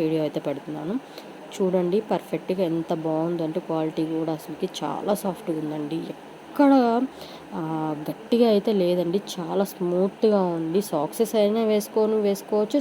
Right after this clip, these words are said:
so, without సాక్సెస్ కూడా వేసుకొని కూడా వేసుకోవచ్చు అండి. చాలా సేఫ్టీ కూడా అనమాట. పర్సనల్గా నాకు చాలా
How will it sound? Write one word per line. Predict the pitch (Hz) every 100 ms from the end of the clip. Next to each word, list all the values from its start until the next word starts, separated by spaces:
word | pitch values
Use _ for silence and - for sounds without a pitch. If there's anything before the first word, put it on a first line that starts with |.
| 269
so, | - 170 180
without | - 233 233
సాక్సెస్ | 220 208 214 -
కూడా | 247 214
వేసుకొని | 202 - 202 196
కూడా | 202
వేసుకోవచ్చు | 180 170 - 170 156 151
అండి. | 160 208 -
చాలా | - 180 -
సేఫ్టీ | 170 165 - 190
కూడా | 185 160 147
అనమాట. | 143 139 - 254 320 - - - - - - - - -
పర్సనల్గా | 208 190 262 240 247
నాకు | 196 170
చాలా | 156